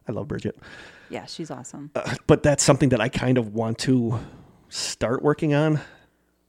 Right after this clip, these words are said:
Speaker 1: And I've
Speaker 2: <sighs>
Speaker 1: talked about this on here. We did it once. I did it once in high school in psychology class.
Speaker 2: Yeah.
Speaker 1: The teacher was a, uh,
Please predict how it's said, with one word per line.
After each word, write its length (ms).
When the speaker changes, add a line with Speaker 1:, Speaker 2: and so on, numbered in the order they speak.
Speaker 1:
And 100
I've 180
Speaker 2:
<sighs> 0
Speaker 1:
talked 260
about 180
this 140
on 160
here. 140
We 160
did 180
it 100
once. 440
I 80
did 160
it 80
once 480
in 320
high 160
school 340
in 100
psychology 540
class. 480
Speaker 2:
Yeah. 240
Speaker 1:
The 80
teacher 560
was 220
a, 300
uh, 240